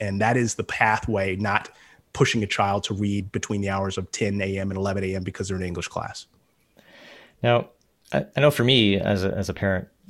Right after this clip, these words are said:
Speaker 2: with, with three teens in particular, um, you know, one of the challenges that I, that I found with them is, is just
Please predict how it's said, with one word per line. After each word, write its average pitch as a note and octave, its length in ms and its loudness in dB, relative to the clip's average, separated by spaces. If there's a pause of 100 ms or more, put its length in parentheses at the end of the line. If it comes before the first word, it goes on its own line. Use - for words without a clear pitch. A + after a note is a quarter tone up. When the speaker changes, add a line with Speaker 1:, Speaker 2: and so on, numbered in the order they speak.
Speaker 2:
with, F#2+ 320 -6
with F2+ 100 -8
three G#2 180 -2
teens G2+ 300 -2
in E2 60 -6
particular, D#2+ 640 -6 (140)
um, E2 420 -6 (360)
you G2+ 100 -2
know, F2 80 0
one G#2+ 100 4
of G#2+ 60 0
the - 40 -2
challenges G#2 300 4
that F#2+ 100 4
I, A2 160 4
that G2+ 160 -2
I G#2+ 100 2
found E2+ 460 -2 (280)
with F2+ 120 -4
them F2+ 180 0
is, E2+ 260 -6
is E2+ 420 -8 (480)
just - 280 -4